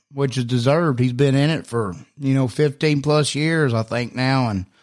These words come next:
he's just now starting to get the respect that I think he's always deserved. And he's doing phenomenal. Him and his wife, Bunny's killing it.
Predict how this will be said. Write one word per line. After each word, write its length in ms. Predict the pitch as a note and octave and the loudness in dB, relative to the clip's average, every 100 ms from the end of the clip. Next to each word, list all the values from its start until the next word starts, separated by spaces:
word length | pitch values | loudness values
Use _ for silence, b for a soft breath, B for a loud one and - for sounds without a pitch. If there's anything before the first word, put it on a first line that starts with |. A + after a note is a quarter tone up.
| b b b | b b b
he's 160 | B2+ A2+ | -4 0
just 280 | C#3 C3 | 0 0
now 240 | B2 C#3+ D3 | 0 2 0
starting 360 | - C#3 A#2 | 0 -2 0
to 40 | A#2+ | -2
get 160 | C3 | -2
the 80 | A#2+ | -2
respect 460 | A2+ G2+ C3 C3 - | -8 -6 -2 -2 -2
that 140 | B2+ | -2
I 120 | B2 | 0
think 240 | A#2+ C3+ B2 | 0 0 2
he's 160 | C3 B2+ | 2 2
always 460 | C#3 D3 A#2+ F#2 | 2 2 0 -4
deserved. 600 | F2+ G#2+ B2 B2+ A#2+ G#2+ | -8 -6 -2 0 -2 -4
And 120 | G2+ | -2
he's 120 | A2 B2 | -2 0
doing 320 | B2+ C#3 C3+ | 2 2 2
phenomenal. 560 | B2 C3 D3 C#3 G#2+ | 2 4 4 4 0
Him 300 | E2+ A2 A#2+ | -4 -6 -2
and 80 | B2 | -2
his 100 | A#2 | -2
wife, 280 | A#2+ B2+ C3 B2+ | -2 0 0 -2
Bunny's 300 | B2 C3 - | -2 -2 -4
killing 320 | - B2 C3+ | -6 -4 -4
it. 80 | G#2 | -4